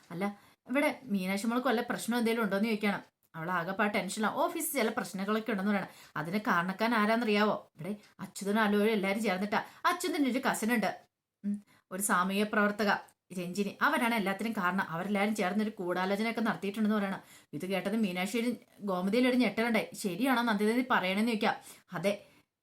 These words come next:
"അപ്പൊ ഇനി എന്ത് ചെയ്യും?" "ഉം, അത് കുഴപ്പമൊന്നുമില്ല, അവരുടെ കള്ളക്കളികളൊക്കെ പൊളിച്ചെടുക്കാൻ തൽക്കാലത്തേക്ക് ഞാനൊരു ആയുധം കൊണ്ടുവന്നിട്ടുണ്ടെന്ന്" പറയണം. "ഏ എന്താ?"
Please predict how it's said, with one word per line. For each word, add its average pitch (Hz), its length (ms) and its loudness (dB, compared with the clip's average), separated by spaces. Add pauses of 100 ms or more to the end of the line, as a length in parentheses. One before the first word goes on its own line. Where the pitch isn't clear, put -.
(240)
"അപ്പൊ - 180 -16
ഇനി 202 180 -2
എന്ത് 180 220 -2
ചെയ്യും?" 208 260 0 (240)
"ഉം, 226 120 0 (260)
അത് 170 160 -6
കുഴപ്പമൊന്നുമില്ല, 226 600 2 (280)
അവരുടെ 349 300 2
കള്ളക്കളികളൊക്കെ 226 680 0
പൊളിച്ചെടുക്കാൻ 208 680 -2
തൽക്കാലത്തേക്ക് 302 680 0
ഞാനൊരു 214 420 2 (840)
ആയുധം 180 320 -2
കൊണ്ടുവന്നിട്ടുണ്ടെന്ന്" 214 520 0
പറയണം. 208 280 0 (120)
"ഏ 175 120 -8 (140)
എന്താ?" 170 260 -2